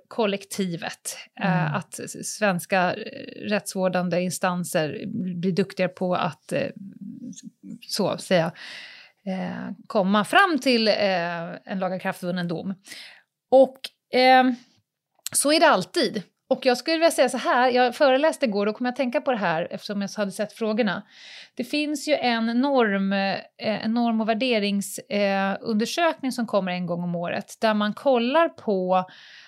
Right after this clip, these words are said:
Speaker 1: normer och värderingar, eh, i hela världen
Speaker 2: Mhm.
Speaker 1: sett till de normer som finns och där man kollar land för land. Och sen klumpar man då ihop vad som då är normen. Och då tittar man på en,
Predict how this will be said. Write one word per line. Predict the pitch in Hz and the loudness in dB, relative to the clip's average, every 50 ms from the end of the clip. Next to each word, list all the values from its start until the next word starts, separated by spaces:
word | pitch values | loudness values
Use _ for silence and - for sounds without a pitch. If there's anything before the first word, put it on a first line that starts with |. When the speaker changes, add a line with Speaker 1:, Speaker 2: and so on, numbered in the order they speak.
| _ _ | _ _
Speaker 1:
normer | - 220 226 240 262 311 349 381 381 339 294 220 185 175 165 170 180 - | -2 2 4 4 4 6 6 6 6 6 4 2 2 0 0 0 0 0
och | 214 220 - 226 226 | -2 -4 -2 0 0
värderingar, | 240 240 - - 339 349 370 359 330 285 214 202 180 165 165 175 190 233 254 214 208 - - | 0 0 0 0 0 0 2 4 4 4 2 0 -2 0 0 0 0 0 -4 -6 -10 -8 -4
eh, | 202 196 190 185 180 180 180 185 180 180 - - _ | -4 -2 -2 -2 -4 -4 -4 -4 -4 -6 -8 -6 _
i | - 214 | -6 -6
hela | 185 - 269 247 220 196 190 196 202 196 | -4 -4 -2 0 2 2 2 2 2 2
världen | 202 285 370 370 320 254 165 151 160 180 214 277 254 - _ _ _ _ - | 2 2 2 2 2 0 0 0 -2 -2 -2 -2 -4 -6 _ _ _ _ -6
Speaker 2:
Mhm. | 180 151 135 143 214 277 | -4 -4 -2 -4 -4 -4
Speaker 1:
sett | 349 311 220 180 165 151 - - | -2 -2 -2 -2 -2 -6 -10 -12
till | - 214 | -8 -4
de | 190 196 185 180 185 180 - - - - - - - - - _ | -2 -2 -2 -2 -4 -6 -6 -10 -18 -20 -20 -20 -20 -20 -18 _
normer | - 214 220 202 196 196 190 | -2 0 2 2 2 2 0
som | 190 226 214 208 | 0 0 -2 -2
finns | - - 202 185 190 226 277 277 - - - _ _ _ _ _ - | -2 -2 -2 0 0 0 0 0 -2 -8 -14 _ _ _ _ _ -10
och | 226 - - | -8 -4 -2
där | 226 | -2
man | 220 220 | -2 -2
kollar | 214 - 233 208 202 196 - - - | 0 2 2 2 2 0 -4 -6 -4
land | 220 226 220 208 202 196 185 180 | -2 0 0 0 0 0 -2 -4
för | - - 277 | -2 0 0
land. | 269 302 320 214 196 220 262 285 349 359 - - _ _ _ _ _ | 4 4 4 4 4 2 2 2 0 -2 -4 -10 _ _ _ _ _
Och | 233 220 - | -8 -6 -4
sen | 247 233 | -4 -4
klumpar | - - - 254 247 226 240 254 | -4 0 2 2 2 2 2 2
man | 240 247 240 214 | 2 2 2 2
då | 226 226 | 2 0
ihop | 233 - - 339 311 - - - | 0 0 0 -2 -2 -2 -8 -4
vad | 190 220 214 - | -2 -2 -2 -2
som | - 220 202 | -2 -4 -2
då | 202 208 | 0 2
är | 196 190 185 | 2 2 0
normen. | 185 190 185 185 190 196 202 | -2 -2 -4 -4 -4 -4 -4
Och | 214 220 | -4 -6
då | 214 | -6
tittar | 208 - 254 240 - 214 | -6 -6 -6 -4 -4 -4
man | 196 202 196 185 | -4 -4 -4 -2
på | - - | -2 -2
en, | 247 247 254 254 247 | 0 0 0 -2 -4